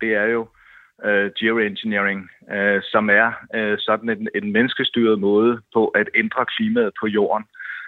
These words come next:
ved aktivt at smide kemikalier for eksempel op i, i atmosfæren eller andre ting. Øh, udfordringen med det er, at vi simpelthen ikke, øh, øh, kender konsekvenserne af den slags, øh, indgreb. Øh, og for eksempel, øh, hvis man snakker om at smide,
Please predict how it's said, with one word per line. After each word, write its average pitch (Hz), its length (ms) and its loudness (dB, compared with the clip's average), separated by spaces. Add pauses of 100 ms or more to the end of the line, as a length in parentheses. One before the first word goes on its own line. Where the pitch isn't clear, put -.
(160)
ved 110 100 6
aktivt 110 380 0
at 104 60 -6
smide 104 220 -8
kemikalier 101 640 -2
for 101 80 -8
eksempel 101 340 -6
op 98 240 0
i, 107 160 -4
i - 300 -8
atmosfæren 101 500 0
eller 98 160 -2
andre 95 200 -2 (120)
ting. 92 100 -6 (720)
Øh, 113 160 6 (500)
udfordringen 120 680 0 (100)
med 107 120 -6
det 123 240 2 (220)
er, 107 260 2
at 110 180 -2
vi 113 80 -6 (100)
simpelthen 135 400 -2
ikke, 120 300 0
øh, 110 220 4 (320)
øh, 104 140 -6 (100)
kender 120 180 2
konsekvenserne 117 760 -4
af 110 80 -4
den - 240 0
slags, - 320 -4
øh, 101 260 -2
indgreb. 104 360 -2 (720)
Øh, 107 340 4
og 101 120 -2
for 113 80 0
eksempel, 131 480 -2 (260)
øh, 113 200 0
hvis 113 220 -2
man 110 100 -4
snakker 110 380 2 (180)
om 101 180 -4
at 107 80 -8
smide, 110 460 -4